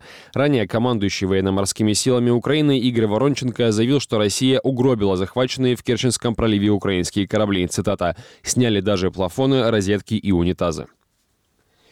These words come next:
Сын королевы Великобритании Елизаветы второй, принц Эндрю, попросил освободить его от официальных обязанностей члена королевской семьи из-за дружеских связей с американским финансистом Джеффри Эпштейном, которому были предъявлены обвинения в сексуальной торговле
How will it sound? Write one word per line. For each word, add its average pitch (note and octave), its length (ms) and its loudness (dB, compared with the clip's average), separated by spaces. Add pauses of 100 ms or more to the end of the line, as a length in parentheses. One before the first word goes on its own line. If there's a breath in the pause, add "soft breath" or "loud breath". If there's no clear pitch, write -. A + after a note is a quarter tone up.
(500 soft breath)
Сын F#3 220 -2
королевы D#3 380 2
Великобритании C3+ 720 2
Елизаветы B2+ 420 2
второй, D#3 340 2
принц A2 320 -2
Эндрю, B2+ 320 2
попросил G2+ 440 0
освободить B2+ 520 0
его G2 160 2
от F#2 100 -2
официальных C3 540 0
обязанностей A#2 640 0
члена G#2+ 360 0
королевской G#2+ 460 0
семьи A#2 360 2
из-за D3+ 300 0
дружеских B2 520 0
связей A#2+ 340 2
с - 100 -2
американским A#2+ 640 0
финансистом A#2 720 0
Джеффри A2 340 0
Эпштейном, A#2 600 0
которому A#2+ 400 0
были A2 200 2
предъявлены G#2+ 540 0
обвинения A2+ 500 0
в - 60 -6
сексуальной A#2+ 580 0
торговле A2 640 0